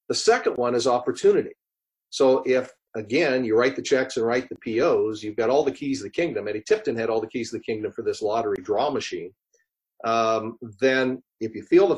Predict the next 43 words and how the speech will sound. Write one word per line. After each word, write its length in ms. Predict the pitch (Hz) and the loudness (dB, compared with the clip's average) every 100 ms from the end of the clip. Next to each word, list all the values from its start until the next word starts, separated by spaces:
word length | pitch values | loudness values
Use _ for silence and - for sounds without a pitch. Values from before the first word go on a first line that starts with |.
| 139 | 0
financial 400 | 120 110 107 107 | 0 -2 -2 -4
need 140 | 101 104 | -2 -4
and 40 | |
you 60 | 104 | -4
have 120 | 101 107 | -2 0
all 120 | 107 | 0
the 120 | 104 98 | 0 -2
opportunities, 680 | - 135 147 98 92 - | -4 0 0 0 -6 -6
both 240 | - 113 117 | 2 2 2
of 140 | 98 | 0
those, 600 | 113 131 117 107 104 - _ _ _ _ 101 | 2 6 6 4 -2 -12 _ _ _ _ -6
uh, 240 | 101 101 - | -4 -4 -2
are 100 | 123 | 0
there. 220 | 156 107 | 2 2
Now, 220 | 117 117 - _ _ _ | 0 0 -4 _ _ _
there 100 | - | 0
are 60 | 254 | 4
a 40 | 240 | 4
lot 80 | 240 | 4
of 80 | 226 | 2
people 280 | 240 233 180 | 0 2 4
who 100 | 151 185 | 4 4
have 220 | 196 156 120 _ _ _ _ _ - | 2 0 -4 _ _ _ _ _ 4
both 200 | 156 175 | 6 6
of 120 | 147 | 4
those 460 | 151 143 139 - - | 6 6 6 0 -4
in 160 | 135 131 | 0 2
their 140 | 120 | 4
lives 400 | 139 175 123 120 | 4 4 2 0
that 140 | 123 120 | -2 2
don't 140 | 127 | 0
steal 340 | 127 - 180 123 | 0 2 4 2
from 180 | - 117 | 0 -2
an 80 | 117 | 2
organization 640 | 117 113 110 147 151 110 | 2 2 2 2 2 -4
because 380 | 110 - 120 117 | -6 0 0 0
of 100 | 117 | -2
the 140 | 143 - | -2 2
third 220 | 190 185 | 4 4
element 340 | 120 107 101 | 4 2 0
of 100 | 101 | -6
that 140 | 104 104 | -4 -6
triangle. 500 | - 143 73 - - | -4 -6 -6 -8 -12